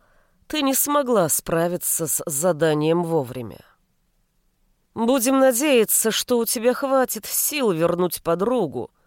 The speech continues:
пока ее тело не разложилось". Ярость заполнила все свободное пространство. "Что ты с ней сделал?"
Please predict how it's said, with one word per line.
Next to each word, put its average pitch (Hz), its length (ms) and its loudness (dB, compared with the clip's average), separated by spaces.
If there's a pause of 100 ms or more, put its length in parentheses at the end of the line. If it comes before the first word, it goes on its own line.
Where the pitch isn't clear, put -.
(380)
пока 214 440 2
ее 151 240 2
тело 139 560 -2
не 147 160 0
разложилось". 147 1000 -4 (960)
Ярость 175 680 2
заполнила 180 800 2
все - 280 0
свободное 160 720 0
пространство. 147 920 -4 (1160)
"Что 190 420 0
ты 190 160 2
с - 140 2
ней 214 240 4
сделал?" 196 800 4